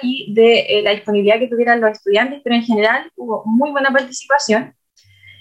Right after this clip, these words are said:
Eh, y lo otro importante es que nosotros no perdíamos el contacto con los padres y apoderados, eh, sobre todo con el colegio también, donde entregamos estados de avance con respecto a qué es lo que se realizó durante el semestre,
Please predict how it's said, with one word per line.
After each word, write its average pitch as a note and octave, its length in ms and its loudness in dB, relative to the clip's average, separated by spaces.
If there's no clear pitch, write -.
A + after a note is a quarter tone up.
Eh, A3+ 240 2
y B3+ 100 2
lo B3+ 160 6
otro E4+ 160 0
importante F#4 680 2
es D#4 100 -4
que C#4+ 100 -4
nosotros C4+ 360 0
no D#4+ 120 4
perdíamos D4 340 0
el D4+ 80 -8
contacto C#4 380 -4
con C4 160 2
los A#3+ 100 -6
padres C#4 320 0
y - 20 0
apoderados, B3 720 2
eh, G#3+ 180 2
sobre A3 300 2
todo C#4+ 540 4
con A3+ 200 -2
el G#3+ 100 -2
colegio C#4 340 -4
también, B3+ 360 2
donde B3+ 300 4
entregamos C#4 600 2
estados D#4 540 0
de C4+ 80 0
avance D4 440 0
con B3+ 160 -2
respecto C4+ 360 -2
a - 160 -2
qué F4 180 0
es E4+ 60 -2
lo E4+ 120 -2
que C4+ 180 2
se C4 160 2
realizó A3+ 400 0
durante C4 300 0
el A#3+ 40 -6
semestre, A3+ 520 0